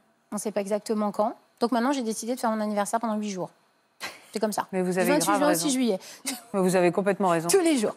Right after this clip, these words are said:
Speaker 2: Tous les jours.
Speaker 1: <laughs> Voilà, c'est comme ça.
Speaker 2: Est-ce qu'il y a des informations sur vos parents biologiques dans ces
Speaker 1: Du tout.
Speaker 2: Rien du tout.
Speaker 1: Rien.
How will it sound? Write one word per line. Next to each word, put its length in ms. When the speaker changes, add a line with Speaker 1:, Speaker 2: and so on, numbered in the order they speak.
Speaker 2:
Tous 80
les 100
jours. 80
Speaker 1:
<laughs> 80
Voilà, 160
c'est 180
comme 240
ça. 140
Speaker 2:
Est-ce 160
qu'il 140
y 40
a 20
des 80
informations 540
sur 160
vos 100
parents 240
biologiques 600
dans 220
ces 100
Speaker 1:
Du 140
tout. 160
Speaker 2:
Rien 260
du 140
tout. 120
Speaker 1:
Rien. 300